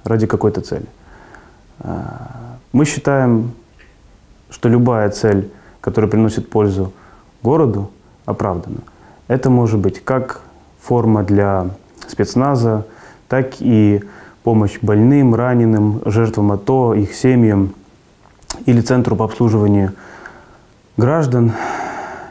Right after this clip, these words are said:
или какие-то приборы в госпитале. А, деньги, которые мы собрали в этот фонд, это деньги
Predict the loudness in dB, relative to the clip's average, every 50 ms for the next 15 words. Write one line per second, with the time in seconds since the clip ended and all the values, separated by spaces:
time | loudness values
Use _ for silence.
0 | -20 -6 -2 0 2 2 2 0 0 0 0 -2 -2 -2 -2 0 0 2 2 0
1 | 0 0 0 -2 -2 -6 -10 -10 -8 -8 -8 -10 -14 _ _ _ -20 -20 -20 -20
2 | -20 -20 -20 _ _ _ _ _ -14 -10 -8 -8 -8 -8 -8 -4 0 2 4 4
3 | 4 4 2 2 0 2 2 2 4 4 4 4 2 2 2 0 -2 -4 -10 -16
4 | -20 _ _ -20 -14 -6 -4 -2 0 0 2 2 4 4 2 2 0 -2 -4 -4
5 | -2 -2 -2 -2 -2 -4 -10 -20 -20 -20 -20 -12 -6 -4 -2 0 2 2 4 4
6 | 4 4 4 4 4 4 4 2